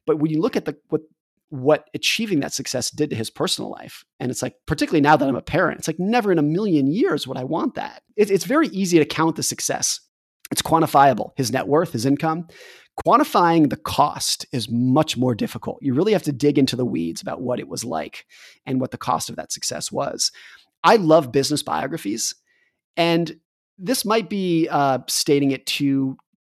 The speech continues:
too black and white. Like, this, this, this is probably stating it too harshly, but I, I, I'm not sure I've ever read a business biography of a very successful entrepreneur and finished the book and said, "I want that person's life."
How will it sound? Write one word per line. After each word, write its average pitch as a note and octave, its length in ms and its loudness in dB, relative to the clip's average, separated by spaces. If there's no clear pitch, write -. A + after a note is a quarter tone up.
too C#3+ 200 0
black B2+ 320 -2
and B2 100 -2
white. C3+ 240 -2
Like, D3+ 140 -2
this, - 220 -2
this, D#3 200 0
this E3 200 0
is E3 260 -2
probably F3 160 2
stating C3+ 300 0
it - 80 -8
too C3+ 120 -4
harshly, A#2+ 380 -2
but - 260 -6
I, D#3+ 260 2
I, G3+ 100 0
I'm G3 80 2
not A#3+ 120 -2
sure F#3+ 200 2
I've C#3 200 2
ever D#3+ 300 2
read C3 240 0
a B2 60 -4
business A#2+ 340 -4
biography - 640 -8
of B2+ 120 -2
a C#3 40 0
very C#3 220 4
successful C3+ 420 0
entrepreneur - 540 -4
and C#3 180 2
finished F3 360 2
the D3+ 60 0
book C3 240 2
and B2 140 0
said, B2+ 380 -2
"I C#3 80 4
want C3+ 240 0
that - 160 -4
person's - 360 -6
life." - 360 -10